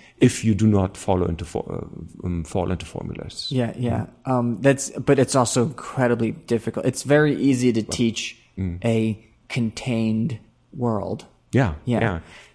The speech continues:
Speaker 2: A equals B, which equals C. And that's why this piece
Speaker 1: Mm.
Speaker 2: is structurally good, class over. You know,
Speaker 1: Yeah.
Speaker 2: the bell rings, they go off.
Speaker 1: Of
Speaker 2: But if
Speaker 1: course.
Speaker 2: you're talking about all these kind of metaphysical ideas, then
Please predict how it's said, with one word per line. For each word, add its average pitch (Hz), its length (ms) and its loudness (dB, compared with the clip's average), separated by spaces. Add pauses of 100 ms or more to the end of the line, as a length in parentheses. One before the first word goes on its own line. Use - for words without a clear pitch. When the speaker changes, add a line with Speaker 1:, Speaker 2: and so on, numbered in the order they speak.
(140)
Speaker 2:
A 143 180 6
equals 127 420 2
B, 110 540 2 (380)
which - 180 -6
equals 107 340 -2
C. 107 540 0 (540)
And 117 120 2
that's 113 240 2
why 107 220 4
this 107 220 0
piece - 540 -4 (240)
Speaker 1:
Mm. 101 200 -2
Speaker 2:
is 113 320 0 (320)
structurally 113 760 0
good, 110 400 0 (600)
class - 320 -2
over. 82 340 -6 (160)
You 120 60 -4
know, - 80 -4
Speaker 1:
Yeah. 101 60 4
Speaker 2:
the 110 40 6
bell 117 220 8
rings, 117 280 4
they 127 120 6
go 110 220 2
off. 107 220 -2 (240)
Speaker 1:
Of 117 120 -4
Speaker 2:
But 147 120 8
if 143 60 6
Speaker 1:
course. 156 40 -4
Speaker 2:
you're 185 100 8
talking 160 360 4
about 120 240 4
all 117 160 6
these 123 160 4
kind 131 180 -2
of 107 100 -2
metaphysical 120 640 2
ideas, 110 520 2
then 101 320 -2